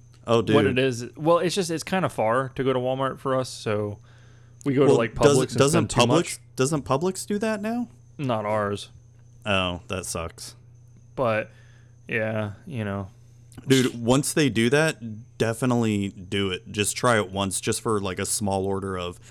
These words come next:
Speaker 1: fifty to a hundred bucks or something, and you're gonna realize, like, "Why did I ever grocery shop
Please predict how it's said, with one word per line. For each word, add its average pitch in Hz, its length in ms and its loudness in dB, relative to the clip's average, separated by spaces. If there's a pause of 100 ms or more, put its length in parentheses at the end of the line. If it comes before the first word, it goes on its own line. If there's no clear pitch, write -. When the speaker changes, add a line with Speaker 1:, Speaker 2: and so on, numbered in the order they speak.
(220)
Speaker 1:
fifty 107 420 0
to 95 140 0
a 92 40 -4
hundred 92 320 -4
bucks 92 300 -4
or 92 80 -8
something, 90 340 -8
and 87 260 -10 (460)
you're 98 260 -2
gonna 98 180 0
realize, 92 440 -2
like, 90 180 -4
"Why 92 320 -4
did 92 140 -2
I 90 140 -2
ever 90 340 -6 (120)
grocery 92 400 -6
shop 90 380 -8